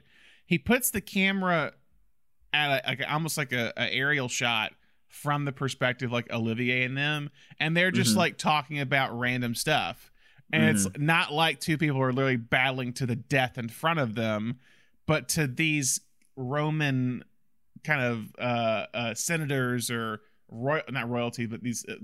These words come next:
Speaker 1: kind of
Speaker 2: Elites.
Speaker 1: elites, thank you. Um, they, like,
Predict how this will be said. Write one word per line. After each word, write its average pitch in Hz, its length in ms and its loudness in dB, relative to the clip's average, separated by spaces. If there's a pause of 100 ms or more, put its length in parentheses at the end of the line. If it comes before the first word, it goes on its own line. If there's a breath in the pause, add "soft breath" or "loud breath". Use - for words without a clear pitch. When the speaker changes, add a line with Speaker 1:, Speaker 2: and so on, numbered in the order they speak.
(260)
Speaker 1:
kind 127 180 -4
of 110 180 -6
Speaker 2:
Elites. 104 680 0 (200)
Speaker 1:
elites, 127 480 -2
thank 117 260 -2
you. 92 220 -6 (420 soft breath)
Um, 143 380 0 (220)
they, 175 640 0 (180)
like, 143 320 0